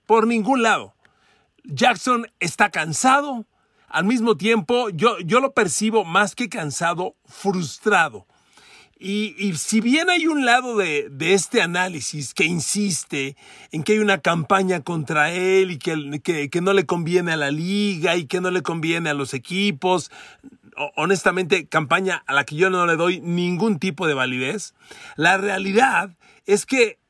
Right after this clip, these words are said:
Lamar Jackson tomó una decisión desesperada, pedir el cambio de equipo cuando no hay ningún equipo que haya presentado una oferta por él. Miren, a ver, un poquito de contexto a la historia, en caso que usted sea un nuevo fan.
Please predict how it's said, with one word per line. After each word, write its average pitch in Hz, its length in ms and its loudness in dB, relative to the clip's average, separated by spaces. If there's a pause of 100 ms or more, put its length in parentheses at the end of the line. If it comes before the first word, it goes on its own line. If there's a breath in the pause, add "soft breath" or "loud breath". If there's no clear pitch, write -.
(440)
Lamar 190 380 2
Jackson 214 460 0
tomó 214 180 4
una 226 120 2
decisión 202 720 0
desesperada, 160 1000 -2 (360 soft breath)
pedir 202 240 0
el 226 120 0
cambio 240 300 2
de 196 60 10
equipo 190 580 0 (360 soft breath)
cuando 208 320 4
no 233 80 2
hay 269 100 2
ningún 240 380 2
equipo 220 400 2
que 220 80 2
haya 233 140 4
presentado 196 500 2
una 214 100 4
oferta 208 440 2
por 196 120 0
él. 220 220 2
Miren, 190 280 2
a 180 60 4
ver, 196 160 2
un 196 160 0
poquito 196 400 0
de 190 100 2
contexto 160 600 -4
a - 20 -2
la 131 80 -4
historia, 170 540 -6 (400 loud breath)
en 156 140 -4
caso 175 280 0
que 139 80 -10
usted 160 220 -4
sea 165 140 -4
un 165 100 -4
nuevo 160 180 0
fan. 123 340 -4